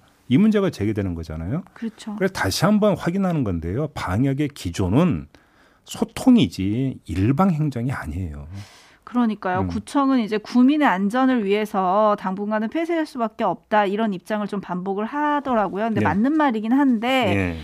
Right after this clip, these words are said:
Speaker 2: 지금 짚어주신 대로 구 일에 이제 시설 폐쇄가 풀리는 줄 알고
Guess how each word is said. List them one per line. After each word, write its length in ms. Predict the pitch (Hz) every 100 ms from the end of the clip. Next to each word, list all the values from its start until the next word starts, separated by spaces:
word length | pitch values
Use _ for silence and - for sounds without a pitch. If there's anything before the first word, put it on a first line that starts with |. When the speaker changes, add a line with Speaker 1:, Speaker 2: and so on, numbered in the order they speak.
| -
Speaker 2:
지금 460 | - 233 262 254 233
짚어주신 560 | 226 294 262 254 254
대로 500 | 226 190 220 240 190 - - -
구 240 | - 240 262
일에 300 | 294 285 262
이제 180 | 202 233
시설 220 | 294 339
폐쇄가 300 | 349 320 262
풀리는 380 | - 370 381 330
줄 140 | 294
알고 560 | 202 175 - 330 523